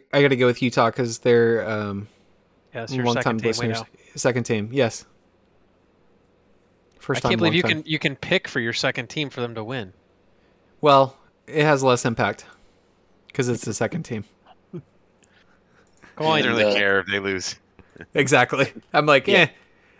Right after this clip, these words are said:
Speaker 1: I do like rooting for them,
Speaker 4: And,
Speaker 1: though.
Speaker 4: and the coin came up, uh, heads.
Speaker 2: Utes. Utes with a sweep.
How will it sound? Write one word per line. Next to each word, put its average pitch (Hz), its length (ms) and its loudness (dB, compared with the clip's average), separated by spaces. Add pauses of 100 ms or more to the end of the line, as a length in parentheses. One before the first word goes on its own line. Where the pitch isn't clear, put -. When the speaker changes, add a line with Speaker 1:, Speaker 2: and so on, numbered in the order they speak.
Speaker 1:
I 139 120 0
do 170 140 6
like 147 180 4
rooting 151 200 0
for - 80 -4
them, 123 100 2
Speaker 4:
And, 117 100 0
Speaker 1:
though. 117 140 -2 (1300)
Speaker 4:
and 131 180 -2
the 117 60 -4
coin 127 280 2
came 113 200 -2
up, 104 180 0
uh, 104 160 0
heads. 117 540 -8 (1800)
Speaker 2:
Utes. - 460 -8 (200)
Utes 196 220 -10
with 220 120 -6
a 208 40 -6
sweep. 269 400 -4